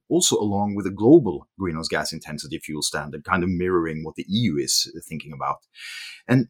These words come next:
wh-, while it'll take some time to get consensus for all of this, uh, get the, uh, legal language in place, and to see a clear timeline for entry into force, et cetera, et cetera,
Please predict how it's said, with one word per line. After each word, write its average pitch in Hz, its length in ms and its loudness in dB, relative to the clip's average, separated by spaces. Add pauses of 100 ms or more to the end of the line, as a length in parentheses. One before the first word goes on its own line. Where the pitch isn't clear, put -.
wh-, 123 220 -2
while 160 140 4
it'll 196 200 0
take 214 220 -2
some 147 100 0
time 135 320 0
to 110 80 -2
get 95 160 -4
consensus 120 640 2
for 85 160 2
all 71 180 -2
of 71 60 -8
this, - 360 4
uh, 85 120 -2
get 82 220 -2
the, 80 140 -6
uh, 90 60 -6
legal 85 560 -6
language 98 400 0
in 98 100 0
place, 95 540 2
and 82 120 -4
to 85 60 -6
see 80 200 -2
a - 40 -12
clear 80 280 -6
timeline 90 580 0
for - 140 -14
entry 76 260 -12
into 69 140 -16
force, 110 440 2
et - 140 -8
cetera, 85 300 -6
et 87 100 -8
cetera, - 360 -6